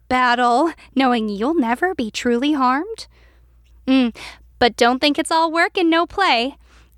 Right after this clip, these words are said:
As we enter the dining hall, you'll get a good look at one of Valhalla's most spectacular offerings. This great hall,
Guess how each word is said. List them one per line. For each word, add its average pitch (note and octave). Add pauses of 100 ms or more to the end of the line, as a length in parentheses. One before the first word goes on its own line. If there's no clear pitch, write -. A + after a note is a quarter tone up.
(160)
As D#4+
we G4+
enter G#4
the C4+
dining C#4
hall, F#3+ (100)
you'll D#4+
get C#4
a G#3+
good D4+
look C#4+
at A3+
one A3+
of A3+
Valhalla's A#3+
most C4
spectacular G#3+
offerings. G#3+ (440)
This D4+
great A3+
hall, G3+